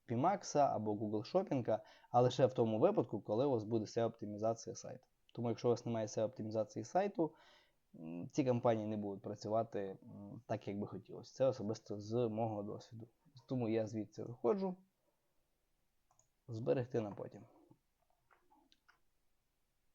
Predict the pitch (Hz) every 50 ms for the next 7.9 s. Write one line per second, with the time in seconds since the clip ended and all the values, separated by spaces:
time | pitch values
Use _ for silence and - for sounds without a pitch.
0 | _ _ _ - 135 110 104 123 131 127 131 - 175 160 143 120 - 135 135 135
1 | 131 - - 135 123 117 113 110 110 110 107 - 113 110 107 104 - - - 104
2 | 104 107 - 165 190 196 175 160 - _ - - 110 127 135 131 - 123 113 120
3 | - - 113 113 120 117 _ _ _ _ _ _ _ _ - 110 110 - - -
4 | - - _ - 160 156 165 170 175 165 - - 151 139 139 151 147 180 208 233
5 | 226 185 165 156 - - - 135 147 165 160 139 127 117 110 117 135 147 135 131
6 | 107 - 120 135 135 120 110 104 101 101 110 120 117 107 104 101 98 98 98 110
7 | 110 107 107 104 101 101 98 - - 101 - - - 101 - - -